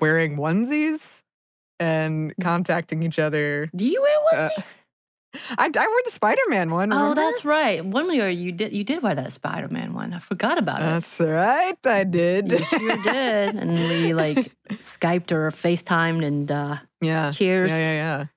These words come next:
Speaker 1: We did.
Speaker 2: Delightfully.
Speaker 1: And that was nice. Yeah, and I got mac and cheese ordered to me two different times that night.
Speaker 2: Yes. And then we got
Speaker 1: Uh,
Speaker 2: it the next day, didn't we?
Speaker 1: Yeah. I had three orders of mac and
Speaker 2: You
Speaker 1: cheese for
Speaker 2: sure
Speaker 1: sure.
Speaker 2: did. I was proud of you.
Speaker 1: I, that's, I, I mean, it was one of my best New Year's Eve I've never,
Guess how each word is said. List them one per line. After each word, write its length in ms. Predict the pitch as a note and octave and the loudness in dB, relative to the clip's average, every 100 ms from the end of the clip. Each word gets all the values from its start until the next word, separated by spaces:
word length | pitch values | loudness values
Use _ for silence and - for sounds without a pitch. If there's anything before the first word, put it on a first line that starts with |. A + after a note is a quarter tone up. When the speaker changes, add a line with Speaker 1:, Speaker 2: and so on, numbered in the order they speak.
| _ _ _ _ - | _ _ _ _ -6
Speaker 1:
We 100 | D3 | -2
did. 400 | D3+ E3+ D3 - | 2 2 2 0
Speaker 2:
Delightfully. 520 | F3 - F#5+ F5 - | 2 4 4 2 2
Speaker 1:
And 80 | F#4+ | 2
that 60 | G3 | 2
was 100 | E3+ | -2
nice. 360 | - - - - | -6 -14 -16 -2
Yeah, 320 | F#3+ F3+ E3 | 2 4 2
and 100 | E3 | 2
I 80 | E3+ | 2
got 400 | F3+ F3 E3 - | 2 2 0 -2
mac 240 | E3+ F3 F3+ | 0 0 -2
and 80 | |
cheese 300 | - E3 F3 | -4 0 0
ordered 240 | E3 E3 E3 | 2 2 0
to 100 | D#3+ | 0
me 140 | D#3 | 0
two 180 | D3+ E3+ | 0 0
different 240 | D#3 D#3+ | 0 0
times 320 | - D3 D3 D3 | 0 0 0 -2
that 220 | D#3+ - | -2 -2
night. 540 | C#3+ D3 - - - | -4 -4 -8 -14 -10
Speaker 2:
Yes. 480 | D#3+ D#3+ D#3+ D#3+ - - | -6 -2 -2 -4 -6 -2
And 140 | E3+ | 2
then 120 | E3+ | 2
we 100 | E3+ | 2
got 200 | E3+ E3+ | 2 2
Speaker 1:
Uh, 20 | E3+ | 2
Speaker 2:
it 80 | |
the 80 | D#3+ | 0
next 320 | D#3 D3+ - | 0 -2 0
day, 320 | - A#3 A3+ D#3+ | 2 2 2 -2
didn't 240 | D3 E3 | -4 -2
we? 260 | A3 E4+ E4+ | -2 -4 -2
Speaker 1:
Yeah. 480 | E3 E3+ E3+ D#3 D#3 - | 0 2 2 0 -2 -2
I 120 | D#3+ | -2
had 240 | G3+ G#3+ - | 0 0 0
three 180 | G4 F#4+ | 2 4
orders 300 | A#3 F#3+ D#3+ | 2 0 0
of 80 | |
mac 240 | D#3+ D#3 D3+ | 0 -2 -2
and 80 | C3 | -2
Speaker 2:
You 160 | D#3 | 0
Speaker 1:
cheese 80 | C3+ | 0
for 60 | - | 2
Speaker 2:
sure 180 | A#3 G#3+ | 2 2
Speaker 1:
sure. 80 | |
Speaker 2:
did. 460 | C#3+ D#3+ F#3 C2+ C#2 | 2 2 2 0 -2
I 40 | |
was 100 | G#3 | -4
proud 240 | - D3 F3+ | -2 0 0
of 80 | - | -2
you. 200 | - E3+ _ _ _ _ | -4 -6 _ _ _ _
Speaker 1:
I, 240 | C#3+ D#3+ D#3+ _ _ - | -2 -2 -2 _ _ -4
that's, 380 | C#3+ D#3 - - - | -2 -2 -4 -12 -4
I, 280 | - D3+ D#3+ - - | -2 0 -2 -4 -4
I 100 | D#3+ | -2
mean, 100 | D#3 | 0
it 20 | |
was 120 | D3 E3 | 0 0
one 60 | |
of 80 | E3 | 0
my 100 | C#3+ | 0
best 260 | C#3 C3+ D3+ | -2 -2 -4
New 60 | |
Year's 260 | C#3 C3 C3+ | -4 -4 -4
Eve 160 | C3+ B2 | -4 -4
I've 200 | B2 B2 | -4 -6
never, 160 | A#2+ | -6